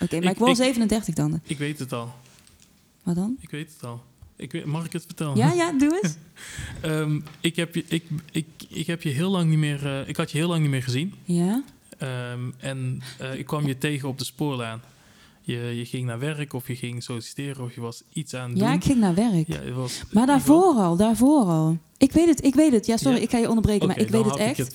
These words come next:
Speaker 2: het mis.
Speaker 1: Want V negenendertig, daar
Speaker 2: Ja.
Speaker 1: was iets te doen.
Speaker 2: Mhm.
Speaker 1: En ik weet niet meer wat hoor, maar we kwamen elkaar tegen in de trappenhal, weet je wel.
Speaker 2: Mhm.
Speaker 1: En toen zei ik tegen jou, "Hey,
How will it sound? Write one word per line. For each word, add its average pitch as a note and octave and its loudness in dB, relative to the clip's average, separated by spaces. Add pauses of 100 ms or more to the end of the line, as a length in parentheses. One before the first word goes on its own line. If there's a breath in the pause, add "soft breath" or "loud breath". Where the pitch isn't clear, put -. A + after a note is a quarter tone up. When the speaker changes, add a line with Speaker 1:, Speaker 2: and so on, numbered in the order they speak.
(140 loud breath)
Speaker 2:
het C3+ -6
mis. A#2+ -6 (160)
Speaker 1:
Want G#3+ 0 (120)
V G3+ 0
negenendertig, G#3+ 0
daar G3+ 0
Speaker 2:
Ja. - 0
Speaker 1:
was B3+ -2
iets A3+ -2
te E3+ -4
doen. F3 2 (300)
Speaker 2:
Mhm. C3+ -8 (1700 soft breath)
Speaker 1:
En G3+ 0
ik G#3 0
weet A3+ 2
niet B3+ 2
meer G3+ 2
wat G#3+ 0
hoor, F#3 2
maar G#3 0
we G#3 0
kwamen C4 0
elkaar A#3+ -2
tegen B3 0
in G3+ 0
de E3 -2
trappenhal, C#4 0
weet D#4 0
je D4+ 0
wel. E4 2
Speaker 2:
Mhm. - -6
Speaker 1:
En A3 0
toen A3+ 0
zei B3 -2
ik - -4
tegen C4+ 0
jou, C4+ -2
"Hey, G#3 0